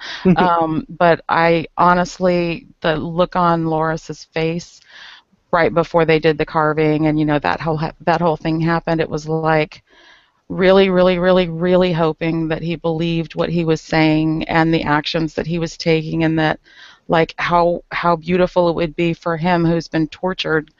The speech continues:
Speaker 2: pretty much since he came on the show, that in the moments before his death, he felt the most pure and the most honest and the more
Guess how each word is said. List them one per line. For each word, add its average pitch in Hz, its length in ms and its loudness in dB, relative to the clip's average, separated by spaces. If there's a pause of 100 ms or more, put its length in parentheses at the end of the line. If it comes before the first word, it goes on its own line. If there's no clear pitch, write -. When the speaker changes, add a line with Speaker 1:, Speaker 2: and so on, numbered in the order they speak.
(380)
Speaker 2:
pretty 175 220 0
much 160 280 2
since 160 240 -2
he 160 80 -6
came 160 240 0
on 160 120 4
the 156 100 2
show, 170 460 2
that 156 260 2 (120)
in 170 120 0
the 175 80 0
moments 175 380 0
before - 380 -6
his 170 240 -4
death, 170 360 2 (420)
he 175 180 -4
felt - 640 0 (1040)
the 180 80 -2
most 160 320 2
pure 175 480 2
and 156 120 0
the 156 60 2
most 147 440 0
honest 170 560 2
and 165 140 -2
the 160 60 -2
more 156 440 0